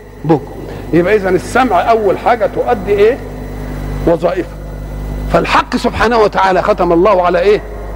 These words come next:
قلوبهم. وعلى أبصاره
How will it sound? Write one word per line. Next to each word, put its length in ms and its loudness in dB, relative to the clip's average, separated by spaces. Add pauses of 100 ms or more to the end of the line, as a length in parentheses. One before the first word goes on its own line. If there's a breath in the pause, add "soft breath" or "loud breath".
(420)
قلوبهم. 300 2 (1120)
وعلى 580 2
أبصاره 680 0